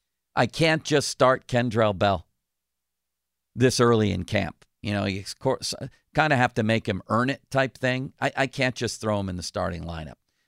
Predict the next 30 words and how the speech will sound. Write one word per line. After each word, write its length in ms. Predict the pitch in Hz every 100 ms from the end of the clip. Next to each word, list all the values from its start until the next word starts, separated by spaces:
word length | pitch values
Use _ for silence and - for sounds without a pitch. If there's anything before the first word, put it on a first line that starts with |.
| _
Well, 360 | 123 147 139 - _
then 220 | 135 147
the 60 | 139
goal 280 | 127 139
line 260 | 135 107 95
drill 260 | 101 95 80
happened, 420 | 82 - 90 90 _ _ _ _ _ _
and 180 | 123 120
as 180 | 113 101
Lewis 360 | 123 135 117
put 200 | - 101
it, 180 | 98 - _ _ _ _ _ _ _ _ _ _ _ _ _ _ _ -
Kendrell 480 | 151 139 123 117 92
Bell 460 | 113 113 107 113 - _ -
turned 380 | 127 131 117 90
Bettis 400 | 113 107 98 -
ass 280 | 104 110 -
backwards. 800 | - 107 117 - 87 82 - - _ _ _ _ _ _ _ _ _ _ _ _ _ _ _ _ _ _
Tim 200 | - 170
Lewis 320 | 165 160 143 -
turns 320 | 143 143 -
to 80 | 127
Cowher 460 | 123 139 147 135
and 140 | 127 110
says, 320 | 123 117 104
"Bill, 420 | - 131 147 139
did 200 | 110 107
you 160 | 117 135
see 260 | - 139
that?" 380 | 117 120 151 -